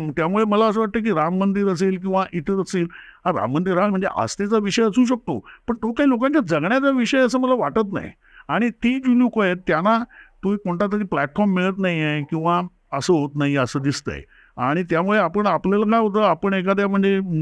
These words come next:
ते असं इको चेंबर म्हणतात त्याला, तर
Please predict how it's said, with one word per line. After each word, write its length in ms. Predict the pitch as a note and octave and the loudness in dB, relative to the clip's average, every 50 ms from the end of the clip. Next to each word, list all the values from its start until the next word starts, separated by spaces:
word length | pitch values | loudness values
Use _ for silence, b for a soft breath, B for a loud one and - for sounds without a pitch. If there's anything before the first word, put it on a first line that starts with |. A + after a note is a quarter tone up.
| D3+ | -2
ते 240 | C3+ - E3+ E3+ E3 | -2 0 0 2 2
असं 220 | D#3+ C#3+ E3 E3+ D#3+ | 2 2 0 0 2
इको 300 | D#3 D3+ C#3+ - F#3+ F3+ | 0 0 0 -2 -4 -2
चेंबर 360 | - F3+ F3 F3 E3+ E3+ D#3+ | 0 0 0 2 0 0 0
म्हणतात 300 | D3 A2+ G2 E2 E2+ D#2+ - | 0 0 -2 -4 -6 -8 -8
त्याला, 180 | - D2 C#2 C2+ - b b b b b b b _ - | -10 -12 -12 -12 -14 b b b b b b b _ -2
तर 240 | D3 D#3 D#3 D#3 | 0 0 0 -2